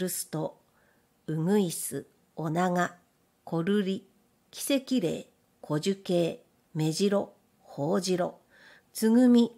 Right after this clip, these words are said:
カケス、アオジ、ヒタキ、そしてそれらを襲うチョウゲンボウなどである。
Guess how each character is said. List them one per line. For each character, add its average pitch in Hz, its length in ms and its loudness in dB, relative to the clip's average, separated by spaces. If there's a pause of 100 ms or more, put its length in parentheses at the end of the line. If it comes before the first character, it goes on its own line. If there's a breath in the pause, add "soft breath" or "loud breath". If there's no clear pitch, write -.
(160)
カ 160 180 -6
ケ 185 180 -2
ス、 - 280 -8 (500)
ア 151 220 0
オ 190 140 2
ジ、 185 300 -8 (320)
ヒ - 200 -18
タ 233 140 0
キ、 - 300 -18 (880 soft breath)
そ 185 160 -4
し - 140 -4
て 208 240 2
そ 220 160 2
れ 262 120 8
ら 254 180 8
を 180 200 6
襲 - 160 -4
う 196 220 2 (340)
チ - 100 -10
ョ 233 180 6
ウ - 20 2
ゲ 294 120 6
ン 247 140 6
ボ 160 200 2
ウ 151 40 0
な 156 140 0
ど 143 120 -2
で 135 140 -4
あ 131 100 -4
る。 - 120 -12